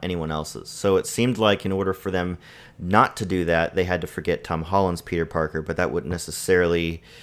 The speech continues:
um, affect the other one's universe. But again,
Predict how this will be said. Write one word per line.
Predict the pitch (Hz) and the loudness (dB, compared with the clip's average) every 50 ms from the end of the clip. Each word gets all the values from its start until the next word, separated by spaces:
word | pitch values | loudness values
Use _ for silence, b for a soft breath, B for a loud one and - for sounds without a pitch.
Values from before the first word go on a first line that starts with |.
| B B B B B - | B B B B B -6
um, | - 87 87 80 80 80 78 76 73 - | 2 4 4 6 6 4 4 0 -2 -6
affect | - 87 - - 90 82 82 - - - | -8 -8 -2 0 2 2 2 0 -4 -6
the | 85 87 87 | 0 2 2
other | 87 87 85 80 76 - - - _ | 4 4 2 0 0 -4 -8 -14 _
one's | - 87 82 82 82 | -6 -4 -4 -4 -4
universe. | 85 80 78 78 78 - - - - - | -6 -6 -6 -8 -6 -6 -6 -6 -8 -10
But | - - 101 92 - - - _ _ _ _ _ | 2 4 4 4 4 2 -6 _ _ _ _ _
again, | 101 101 101 104 107 95 87 82 80 | -2 0 4 4 4 4 2 0 -2